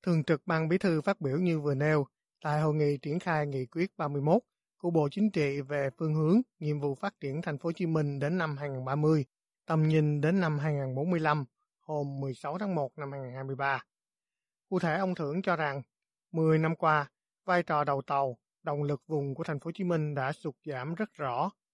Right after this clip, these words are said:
tăng trưởng chậm, năng lực cạnh tranh quốc tế thấp. Là cán bộ trưởng thành từ thành phố Hồ Chí Minh,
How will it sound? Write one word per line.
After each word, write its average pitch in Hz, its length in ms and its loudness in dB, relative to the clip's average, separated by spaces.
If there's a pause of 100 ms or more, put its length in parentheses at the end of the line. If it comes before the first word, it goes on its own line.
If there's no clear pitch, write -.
(180)
tăng 143 300 -2
trưởng 147 240 -4
chậm, 131 280 -2 (360)
năng 180 180 2
lực 151 240 2
cạnh 135 180 -8
tranh 143 280 -6
quốc - 240 -14
tế 160 120 -4
thấp. 202 180 0 (920)
Là 165 300 2
cán 220 180 0
bộ 147 160 2
trưởng 165 180 -4
thành 151 260 -2
từ 151 160 -2
thành 143 160 -6
phố - 80 -6
Hồ 190 60 0
Chí 185 120 -2
Minh, 165 260 4